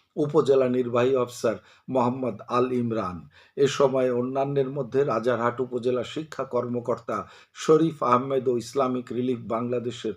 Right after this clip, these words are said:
প্রকল্প কর্মকর্তা মঞ্জুরুল উপস্থিত ছিলেন। এখন শুনুন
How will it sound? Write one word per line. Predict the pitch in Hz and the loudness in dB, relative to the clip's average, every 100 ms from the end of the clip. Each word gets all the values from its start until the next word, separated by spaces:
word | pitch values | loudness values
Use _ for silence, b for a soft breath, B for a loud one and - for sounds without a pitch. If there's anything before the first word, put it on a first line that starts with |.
| - | -4
প্রকল্প | 127 139 143 139 | -2 -2 -2 -4
কর্মকর্তা | 123 131 123 131 123 117 - 107 95 B B - | -4 -2 -4 -6 -6 -6 -4 -6 -6 B B -4
মঞ্জুরুল | 127 135 131 127 139 131 120 120 - | 0 0 0 0 2 2 0 -8 -14
উপস্থিত | 120 139 117 - 113 - | -6 -4 -4 -4 -8 -8
ছিলেন। | - 98 87 80 76 - _ _ _ _ _ _ _ _ _ _ | -8 -8 -10 -14 -18 -20 _ _ _ _ _ _ _ _ _ _
এখন | 123 131 170 - | 0 2 0 -2
শুনুন | - 139 131 | 0 0 0